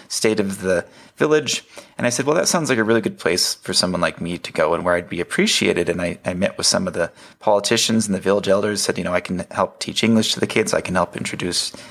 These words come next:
business principles to the village." And only after I bought the house and moved in here did I realize these people are completely full of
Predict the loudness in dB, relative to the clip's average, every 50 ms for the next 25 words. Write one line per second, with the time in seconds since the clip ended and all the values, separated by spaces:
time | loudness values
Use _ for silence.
0 | -20 -2 0 2 4 4 4 4 2 2 2 2 2 2 0 0 0 0 0 -2
1 | -2 -2 0 2 4 4 4 2 0 -4 -10 -16 -20 -20 -18 -18 -18 -18 -20 -20
2 | -20 -4 0 2 2 4 4 2 2 2 2 2 4 4 4 6 4 2 2 0
3 | 0 2 2 2 2 2 0 0 -2 0 0 0 2 2 2 2 2 2 2 2
4 | 2 2 2 2 0 0 0 0 -2 -2 -2 -4 -2 0 2 0 0 0 -2 -2
5 | -2 -2 -2 -4 -4 -4 -6 -6 -2